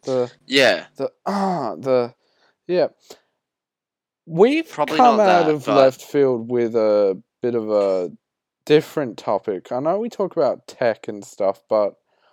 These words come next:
Speaker 1: Sam posed
Speaker 2: This
Speaker 1: this question, and it's actually quite interesting. I don't, I don't know if we can define it, by anything specifically, but we're gonna have a go at it. And Sam's gonna give us a bit of a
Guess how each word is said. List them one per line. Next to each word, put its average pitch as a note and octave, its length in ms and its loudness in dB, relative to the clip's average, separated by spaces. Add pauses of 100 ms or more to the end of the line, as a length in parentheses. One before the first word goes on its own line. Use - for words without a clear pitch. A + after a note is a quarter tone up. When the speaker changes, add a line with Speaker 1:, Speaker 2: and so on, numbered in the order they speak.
(1300)
Speaker 1:
Sam C4 420 -2
posed E3+ 220 4
Speaker 2:
This D#3+ 220 4
Speaker 1:
this C#3 200 -2
question, A2 580 -2
and C#3 160 -6
it's E3+ 200 -6
actually A#3 880 -4 (720)
quite E3 460 4
interesting. B2 680 -6
I G#2+ 100 -6
don't, F3 460 -4 (840)
I D#3 60 0
don't A3+ 160 0
know C4+ 80 -2
if B3+ 160 -6
we A3 80 -4
can A#2+ 400 -8
define C#3+ 680 -2
it, D4 240 -8 (840)
by F#3+ 160 0
anything F3+ 340 -6
specifically, D#3+ 960 -8
but C#3+ 440 -2 (880)
we're C#3+ 80 -6
gonna F3 180 2
have D3+ 160 2
a C#3 60 2
go A2+ 260 4
at F#2+ 60 2
it. F2 140 -4
And B2+ 180 -8
Sam's E3+ 340 2
gonna E3+ 180 -4
give D#3 140 0
us C3+ 160 -2
a D3+ 40 -6
bit C3+ 180 0
of A#2+ 140 0
a B2 280 4